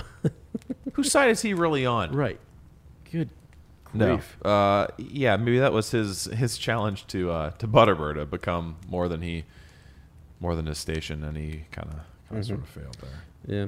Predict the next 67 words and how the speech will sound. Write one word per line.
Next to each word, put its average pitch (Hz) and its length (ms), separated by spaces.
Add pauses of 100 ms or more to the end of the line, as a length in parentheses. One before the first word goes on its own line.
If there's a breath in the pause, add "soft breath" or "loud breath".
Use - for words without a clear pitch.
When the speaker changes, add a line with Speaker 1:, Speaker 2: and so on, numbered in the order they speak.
(140)
Speaker 1:
So - 160
eventually 131 440
he 110 80
Speaker 2:
Or 165 80
did 170 80
Speaker 1:
says 226 100
Speaker 2:
he 214 60
fail? 78 380
I - 60
mean, 180 160
here's 196 260
the, 170 80
here's 196 220
the 185 60
other 180 120
thing, 107 140
guys. 92 340
Speaker 1:
No, 120 200
he 101 180 (240)
Speaker 2:
Was 160 140
it 135 40
supposed 185 260
to 170 60
go 147 180
this 107 160
way? 76 200 (760)
Speaker 1:
Come 107 160
on. 113 220 (1200)
Go 104 100
Speaker 2:
You 117 60
know, 123 100
we 139 120
always 165 400
Speaker 1:
mind 113 240
Speaker 2:
we, 131 60
Speaker 1:
the 120 40
depths. 131 320
Speaker 2:
we, 123 120
we 127 100
go 147 140
back 151 240
to - 80
these 143 160
stories 135 340
and 123 60
we 117 60
think, 113 260
you 120 80
know, 120 100
what? 123 260
Well, 120 120
how 139 160
could 143 140
we 117 80
change 123 340
to 120 80
make 113 160
it 98 60
better? 113 300
What, 113 200
what 123 180
would 107 160
be 107 200
a, 92 160 (1040 loud breath)
I - 120
mean, 151 240
dude, 202 300